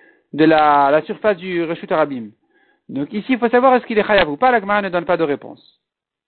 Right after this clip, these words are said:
Mishnah suivante. Halakha Zayin. Bor shel shnei shutafin. Deux associés sur un bord.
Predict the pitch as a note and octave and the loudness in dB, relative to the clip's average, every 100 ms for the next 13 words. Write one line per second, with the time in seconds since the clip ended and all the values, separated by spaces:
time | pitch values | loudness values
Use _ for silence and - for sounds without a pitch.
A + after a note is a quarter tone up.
0 | _ _ _ _ _ C#3+ - F#3 F3+ D#3+ | _ _ _ _ _ -8 -2 -2 -2 -2
1 | A#2 - _ _ _ _ _ _ _ _ | -2 -4 _ _ _ _ _ _ _ _
2 | _ _ _ _ _ _ - E3 F3+ A3 | _ _ _ _ _ _ -2 -2 2 2
3 | F#3+ G3+ F3 B2+ _ _ _ _ _ _ | 2 0 0 -6 _ _ _ _ _ _
4 | - G3 A3+ A#3 G3+ A3+ G3+ A3 F#3+ - | -2 0 0 -2 -2 -6 -6 -2 -2 -4
5 | B2 G#2 - _ _ _ D3 G#3+ A#3 A3+ | -12 -14 -20 _ _ _ 2 4 4 0
6 | G#3+ A3+ - G3+ F3+ D#3+ B2+ A#2 | -4 -6 -4 -2 -2 0 -2 -4